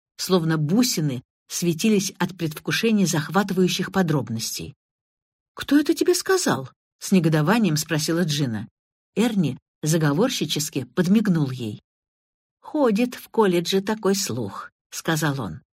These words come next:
"Но это точно не один из нас. Можете мне поверить. Никому бы в голову не пришло причинить вред миссис Сэроколд. Даже Дженкинс со своей дубинкой ни за что не тронул бы её.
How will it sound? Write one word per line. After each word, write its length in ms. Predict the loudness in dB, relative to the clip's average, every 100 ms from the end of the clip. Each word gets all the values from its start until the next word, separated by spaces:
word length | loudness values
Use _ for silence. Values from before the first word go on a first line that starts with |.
| _ _ -6
"Но 180 | -4 0
это 420 | 2 2 0 -4
точно 600 | 0 0 0 0 -2 -2 -8 _
не 140 | 2 4
один 320 | 4 4 4
из 180 | 2 2
нас. 480 | 0 -2 -6 -10 -14 _ 0
Можете 400 | 4 4 2 0
мне 160 | 0 0
поверить. 640 | 0 0 -2 -4 -12 -18 _ _ 0
Никому 400 | 2 4 4 4
бы 140 | 4
в 80 | 4
голову 380 | 4 4 4 4
не 120 | 2
пришло 400 | 0 -2 0 0
причинить 480 | 0 -2 -2 -2 -2
вред 280 | 0 0 2
миссис 380 | -2 0 -2 -2
Сэроколд. 720 | -2 -2 -4 -10 -14 -14 -20 _ _ _ _
Даже 320 | 0 2 2 0
Дженкинс 800 | 2 4 4 4 2 0 -2 -4
со 160 | -4
своей 340 | -2 2 4 6
дубинкой 580 | 4 4 4 4 2 4
ни 120 | 4
за 160 | 4 2
что 220 | 2 2
не 140 | 2
тронул 440 | 2 2 4 4 0
бы 140 | 0
её. 340 | -4 -6 -10